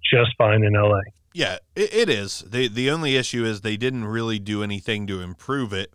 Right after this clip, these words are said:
Speaker 2: from a mediocre year. So it could, it could only get worse, but we'll just have to wait and see. Gotta get on to some wide receivers shortly. So J K Dobbins, how does this affect your Mark Ingram shares?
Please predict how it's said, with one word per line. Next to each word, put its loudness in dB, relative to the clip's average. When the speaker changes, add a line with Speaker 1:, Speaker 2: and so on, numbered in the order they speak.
Speaker 2:
from -4
a -4
mediocre -4
year. -8
So -4
it -10
could, -6
it -12
could -4
only -2
get -4
worse, 0
but 2
we'll -6
just -10
have -2
to -6
wait -2
and -12
see. -4
Gotta 2
get 2
on 2
to -10
some -2
wide 2
receivers -4
shortly. -4
So 0
J 2
K 0
Dobbins, 0
how 2
does -2
this -2
affect -6
your 0
Mark 2
Ingram -4
shares? -10